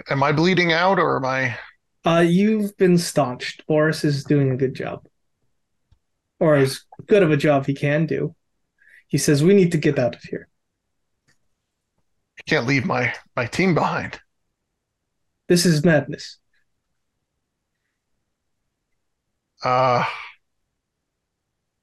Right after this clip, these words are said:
Speaker 1: we don't, why didn't we have walkie, walkie-talkies? Seriously. What were we thinking?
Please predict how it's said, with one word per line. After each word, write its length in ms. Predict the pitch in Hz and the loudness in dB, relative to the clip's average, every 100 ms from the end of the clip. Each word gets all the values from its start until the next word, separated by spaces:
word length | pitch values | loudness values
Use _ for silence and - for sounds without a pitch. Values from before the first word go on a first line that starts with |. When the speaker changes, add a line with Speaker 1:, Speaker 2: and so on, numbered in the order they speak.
| _ | _
Speaker 1:
we 100 | 151 | -2
don't, 280 | 151 143 139 | 0 0 -2
why 160 | 135 180 | -2 -4
didn't 200 | 269 185 | -4 -4
we 100 | 190 | -4
have 120 | 156 | -2
walkie, 380 | 143 147 127 120 - | 0 0 -4 -10 -8
walkie-talkies? 840 | 127 - 123 123 120 - - - - _ | -8 -6 -6 -4 -4 -6 -16 -16 -18 _
Seriously. 500 | - 175 139 110 - - _ _ _ _ _ _ | -4 -2 -2 -4 -10 -14 _ _ _ _ _ _
What 140 | 151 151 | -6 -2
were 80 | |
we 80 | 170 | -4
thinking? 360 | 139 151 120 | -4 -6 -8